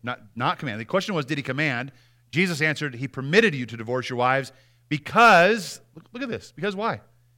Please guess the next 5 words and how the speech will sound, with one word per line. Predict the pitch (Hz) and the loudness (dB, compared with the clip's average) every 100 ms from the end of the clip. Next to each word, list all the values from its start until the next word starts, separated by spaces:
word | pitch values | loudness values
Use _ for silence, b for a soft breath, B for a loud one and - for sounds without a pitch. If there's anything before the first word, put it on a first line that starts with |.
| _ _ - | _ _ -4
The | 185 | -4
hardness | - 196 240 240 254 - | 0 2 4 4 0 0
of | 196 | -2
your | 180 190 | 0 -2
hearts." | 160 226 233 185 - - - - | 0 2 2 -2 -6 -18 -16 -18